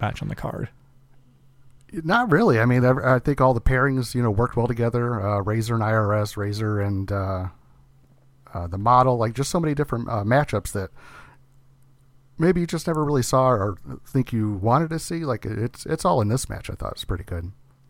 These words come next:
Speaker 1: Yeah. It was, I don't know, it was, it was fun, and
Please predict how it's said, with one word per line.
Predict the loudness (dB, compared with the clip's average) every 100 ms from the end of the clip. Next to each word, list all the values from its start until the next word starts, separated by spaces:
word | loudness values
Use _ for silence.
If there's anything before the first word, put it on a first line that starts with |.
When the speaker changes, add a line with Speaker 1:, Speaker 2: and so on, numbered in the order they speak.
| _ _ -8
Speaker 1:
Yeah. | -2 -2 -4 -8 _ _ _ _ _ _ _ _ _ _ _ -8
It |
was, | -4 -2 -4 _
I | -4
don't | -2
know, | -2
it | -2
was, | -4 -4
it | 0
was | 0 2
fun, | 6 8 8
and | 6 6 4 4 0